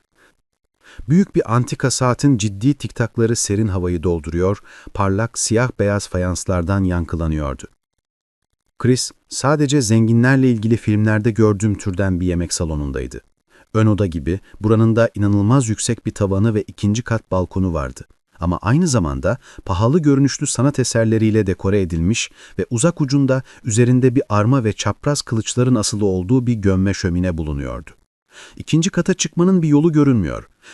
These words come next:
Ancak şöminenin sağında bir kapalı kapı vardı. Chris silahını indirdi ve kapıya doğru yürüdü.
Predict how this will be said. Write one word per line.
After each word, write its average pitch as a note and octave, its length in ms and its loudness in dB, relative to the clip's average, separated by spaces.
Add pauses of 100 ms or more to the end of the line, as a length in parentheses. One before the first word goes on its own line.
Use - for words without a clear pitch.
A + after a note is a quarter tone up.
(120)
Ancak G2 320 0 (200)
şöminenin C#3+ 520 4
sağında A#2+ 520 2
bir D3+ 60 2
kapalı A2 400 0
kapı E2+ 280 -6
vardı. A#1 340 -8 (460)
Chris E2 300 -6 (140)
silahını F#2+ 400 0
indirdi F2+ 480 0
ve G2+ 120 0
kapıya F#2 400 -4
doğru F2+ 200 0
yürüdü. E2+ 380 -4